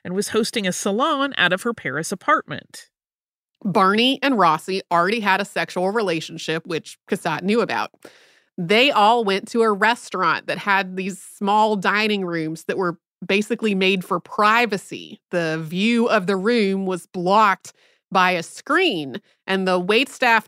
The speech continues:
Speaker 2: did not enter beyond that screen unless they were invited to do so. Rossi and Barney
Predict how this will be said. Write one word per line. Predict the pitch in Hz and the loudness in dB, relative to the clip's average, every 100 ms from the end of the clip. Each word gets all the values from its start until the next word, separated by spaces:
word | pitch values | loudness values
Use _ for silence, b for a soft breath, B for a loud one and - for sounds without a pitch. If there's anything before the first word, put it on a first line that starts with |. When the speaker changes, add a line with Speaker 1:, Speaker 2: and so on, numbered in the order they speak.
| _ | _
Speaker 2:
did | 220 240 | -2 0
not | 240 233 - 220 | 2 2 0 -2
enter | 254 269 240 214 | -2 0 0 0
beyond | 202 208 226 247 233 - | 0 0 0 0 -2 0
that | 220 - | 0 0
screen | - - 269 277 240 | -8 -4 -2 0 0
unless | 208 196 208 - | -2 -2 -4 -2
they | 208 | 0
were | 196 | 0
invited | 185 185 180 185 190 180 | 0 0 0 2 0 -6
to | 180 | -6
do | 180 170 | -6 -6
so. | - 98 - - _ _ _ _ _ _ _ | -8 -10 -10 -14 _ _ _ _ _ _ _
Rossi | 180 190 220 220 214 208 - | 0 2 2 0 -2 0 -2
and | 170 170 | -4 0
Barney | 175 196 180 | 0 2 0